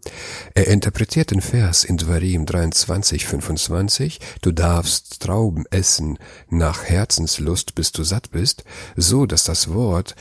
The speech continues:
kenafshecha nach Herzenslust bedeutet, nach dem Lohn deiner Arbeit. Das Wort kenafshecha bedeutet wörtlich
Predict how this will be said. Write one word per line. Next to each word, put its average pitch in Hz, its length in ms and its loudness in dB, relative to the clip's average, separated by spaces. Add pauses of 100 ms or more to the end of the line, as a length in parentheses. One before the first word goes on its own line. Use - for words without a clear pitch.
(280)
kenafshecha 85 1080 0
nach 82 300 -2 (140)
Herzenslust 87 720 0
bedeutet, 78 640 0 (260)
nach - 240 4
dem 87 240 2
Lohn 80 480 4
deiner 117 340 2
Arbeit. 135 440 0 (560)
Das 82 260 2
Wort 123 340 4
kenafshecha 82 600 0
bedeutet 82 580 2
wörtlich 98 560 0